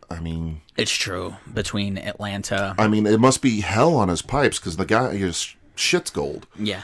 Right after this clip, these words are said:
Speaker 2: no, he does. He's really good. Did you ever watch the T V show Community? 'Cause that's where he started. Um, or, that's not entirely where he started. He did a stand-up special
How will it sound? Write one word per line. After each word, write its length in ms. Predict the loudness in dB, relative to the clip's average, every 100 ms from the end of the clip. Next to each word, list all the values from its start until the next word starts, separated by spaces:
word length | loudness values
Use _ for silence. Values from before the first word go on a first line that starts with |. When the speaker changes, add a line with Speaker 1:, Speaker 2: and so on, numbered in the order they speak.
| -8
Speaker 2:
no, 120 | -8
he 80 | -6
does. 200 | -8 -10 -12 -16 -12 0
He's 160 | 2
really 200 | 2 0
good. 220 | -2 -2 0
Did 120 | 4
you 60 | 6
ever 120 | 6
watch 180 | 4 4
the 140 | 0
T 140 | 2 0
V 100 | 0
show 140 | -2
Community? 500 | -2 -2 -2 -4 -8 -10
'Cause 80 | -10
that's 160 | -10 -10
where 60 |
he 120 | -14 -14
started. 420 | -12 -12 -12 -16 -20 -16 -10
Um, 340 | -8 -8 -6
or, 200 | 0 0 0
that's 200 | -6 -6
not 120 | -8
entirely 340 | -8 -8 -10 -10
where 80 | -14
he 60 |
started. 200 | -12 -12
He 60 | -2
did 260 | 0 0 -4
a 160 | -6 -6
stand-up 520 | -4 -4 -4 -6 -10
special 420 | -10 -8 -8 -12